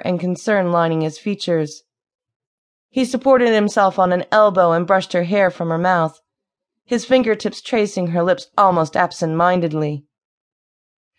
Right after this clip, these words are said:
She tightened her thighs and shuddered at the breath of frosty air across them. Confusion reigned for a split second,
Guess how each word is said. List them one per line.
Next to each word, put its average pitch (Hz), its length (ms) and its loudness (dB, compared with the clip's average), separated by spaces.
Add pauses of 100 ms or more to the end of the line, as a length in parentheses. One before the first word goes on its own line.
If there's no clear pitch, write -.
(140)
She - 180 -4
tightened 262 400 2
her 202 140 -2
thighs 196 400 2
and 180 120 -2
shuddered 196 440 0
at 180 80 0
the 175 100 -4
breath 180 380 0
of 165 100 -10
frosty 190 480 -2
air 185 220 4
across 180 400 -2
them. 160 320 -6 (1300)
Confusion 240 580 0
reigned 214 400 2
for 180 140 -2
a 170 80 0
split 175 280 -4
second, 170 440 -4